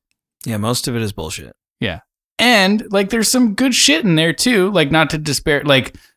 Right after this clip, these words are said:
Speaker 2: Olivia Rodrigo, that album's
Speaker 1: Right.
Speaker 2: fucking great.
Speaker 1: Right.
Speaker 2: Japanese Breakfast, her album's great.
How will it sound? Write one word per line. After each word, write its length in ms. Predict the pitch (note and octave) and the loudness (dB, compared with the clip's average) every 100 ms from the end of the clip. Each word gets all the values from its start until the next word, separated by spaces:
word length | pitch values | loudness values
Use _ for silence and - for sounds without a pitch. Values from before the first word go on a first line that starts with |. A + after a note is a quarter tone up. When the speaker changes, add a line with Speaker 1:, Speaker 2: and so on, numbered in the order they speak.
| _ | _
Speaker 2:
Olivia 380 | G3 G3+ G3+ G3 | -2 0 2 4
Rodrigo, 460 | F#3 F3 F#3 G3 E3 | 4 2 0 0 2
that 160 | D3+ | 4
album's 240 | D#3+ B2+ B2 | 4 4 2
Speaker 1:
Right. 60 | |
Speaker 2:
fucking 260 | E3+ E3+ F3+ | 2 0 0
great. 300 | G#3 G3+ - _ B2 | 2 0 0 _ -4
Speaker 1:
Right. 200 | B2 C3 | -2 0
Speaker 2:
Japanese 400 | A#2 A#2 A#2 A2+ | 2 2 0 0
Breakfast, 560 | D3+ D#3+ - F3+ - - E3 | 0 0 0 -4 -6 -10 -4
her 80 | |
album's 320 | E3+ F3+ F3 - | -2 -2 -4 -4
great. 380 | - G3 - | -2 0 -2